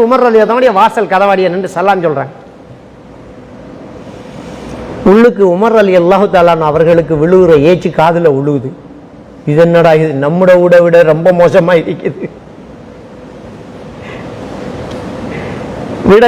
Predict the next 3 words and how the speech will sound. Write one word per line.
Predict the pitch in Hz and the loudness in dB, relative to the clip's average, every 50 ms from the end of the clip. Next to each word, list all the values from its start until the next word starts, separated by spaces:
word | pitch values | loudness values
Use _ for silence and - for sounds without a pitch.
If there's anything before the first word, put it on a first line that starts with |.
| 208 208 | 4 2
கிடைச்சாச்சு. | 196 190 190 - - 180 143 127 - - - - - - - - - - - - - - - - - - - - - - - - - - - - | 2 2 0 -2 -2 -4 -4 -6 -8 -16 -20 -20 -20 -20 -20 -20 -20 -20 -20 -20 -20 -20 -20 -20 -20 -20 -20 -20 -20 -20 -20 -20 -20 -10 -2 0
திரும்பி | 247 262 294 269 277 208 208 | 2 2 4 2 2 4 4
போறாங்க. | 208 190 180 160 143 | 4 4 2 0 -2